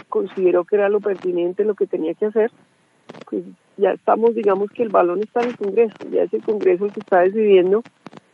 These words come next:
si las objeta o no, como tantos otros proyectos que en su momento, pues, ha aceptado o ha objetado. Yo recuerdo hace cuatro años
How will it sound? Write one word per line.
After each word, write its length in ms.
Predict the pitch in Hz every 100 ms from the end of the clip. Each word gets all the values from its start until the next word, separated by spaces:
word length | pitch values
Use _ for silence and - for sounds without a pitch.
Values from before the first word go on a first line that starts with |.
| - -
si 100 | 196
las 200 | 175 175
objeta 360 | 160 180 202
o 40 | 208
no, 140 | 220
como 260 | 226 220 196
tantos 400 | 185 180 214 240
otros 240 | 226 240 -
proyectos 540 | 202 185 175 - 220
que 140 | - 208
en 60 |
su 100 | 196
momento, 560 | 196 175 165 165 196 214 _ _ _ _ _
pues, 180 | - 196
ha 80 | 180
aceptado 500 | 170 208 - 233 403 466
o 140 | 208
ha 60 | 185
objetado. 500 | - 240 - 285 190
Yo 160 | 185 180
recuerdo 420 | 196 226 214 220
hace 140 | 220
cuatro 340 | 226 226 226 220
años 280 | 214 226